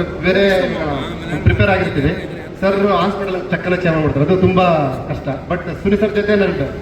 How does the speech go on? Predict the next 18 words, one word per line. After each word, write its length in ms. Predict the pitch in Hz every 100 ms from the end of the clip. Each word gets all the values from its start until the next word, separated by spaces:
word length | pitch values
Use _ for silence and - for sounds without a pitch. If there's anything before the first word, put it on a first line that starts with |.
| - - -
ತುಂಬಾ 180 | 175 196
ವರ್ಷ 240 | 196 208 185
ಟ್ರಾವೆಲ್ 280 | 170 196
ಮಾಡೋದ್ರಿಂದ 320 | 196 190 185 202
ನಾನು 220 | 175 160
already 300 | 165 185 170
ಅಭ್ಯಾಸ 380 | 151 156 170 165
ಇತ್ತು. 520 | 139 135 139 - - - - - - - -
First 200 | 175 208
of 60 |
all, 200 | 226 226
ಆ, 380 | 170 165 160 151 139 -
ನನ್ನ 440 | 147 165 156 147 147
ಹಳೆ 120 | 180
ಆಕ್ಟಿಂಗ್ 340 | 196 - 214 196
ಎಲ್ಲ 140 | 185
ನೋಡಿ 280 | 185 196 175
ಸರ್ 420 | 170 185 185 127